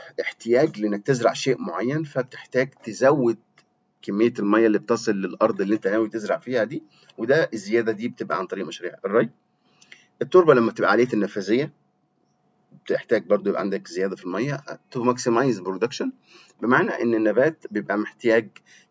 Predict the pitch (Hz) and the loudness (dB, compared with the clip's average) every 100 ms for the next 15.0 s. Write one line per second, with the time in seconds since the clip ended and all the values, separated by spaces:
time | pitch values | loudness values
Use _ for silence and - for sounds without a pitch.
0 | - 104 107 113 - 104 107 98 87 - | -8 -2 2 2 0 -2 0 -2 -4 -4
1 | 76 76 82 87 87 95 127 175 - _ | -6 -4 -6 -6 -4 -2 -2 -2 -8 _
2 | _ - - 160 139 117 - 139 143 113 | _ -18 -2 0 0 -2 2 2 2 -2
3 | 131 120 113 98 95 87 82 - _ _ | 0 2 2 -2 -8 -12 -14 -18 _ _
4 | _ _ _ _ 104 120 117 90 85 87 | _ _ _ _ 0 2 2 0 -4 -6
5 | - _ _ _ _ _ _ _ _ - | -10 _ _ _ _ _ _ _ _ -8
6 | 110 - 123 120 110 98 - 85 117 113 | -8 -2 0 2 2 0 0 0 2 2
7 | 104 110 123 139 101 87 113 123 92 92 | 2 -2 -2 -4 -6 -2 -4 -2 -4 -4
8 | - 95 95 110 123 - - 80 101 - | -6 -8 -6 -6 -6 -8 -8 -4 -6 -4
9 | 165 131 - 123 107 98 92 123 120 92 | -6 -6 -6 -4 -2 -4 -2 0 0 0
10 | 90 98 110 139 - - - _ - 95 | -4 -6 -6 -6 -14 -20 -20 _ -6 -4
11 | 95 120 117 101 95 87 87 85 87 85 | -4 -6 -6 -6 -6 -6 -8 -8 -8 -8
12 | 90 107 95 92 104 85 80 78 69 - | -8 -8 -4 -4 -2 -6 -8 -12 -14 -18
13 | _ - _ _ 120 131 123 - 101 - | _ -20 _ _ 6 6 4 -2 -4 2
14 | 143 165 107 101 110 120 123 104 98 92 | 2 2 -2 -2 -2 -2 -2 -4 -4 -12